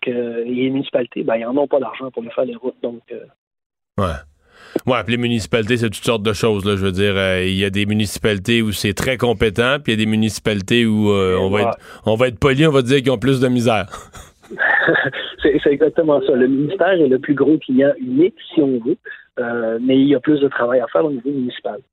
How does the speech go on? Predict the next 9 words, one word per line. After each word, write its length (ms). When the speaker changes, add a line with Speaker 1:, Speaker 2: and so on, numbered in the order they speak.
Speaker 2:
Alan 220
Carter, 380
merci 200
beaucoup 200
de 80
nous 120
avoir 200
parlé 220
aujourd'hui. 380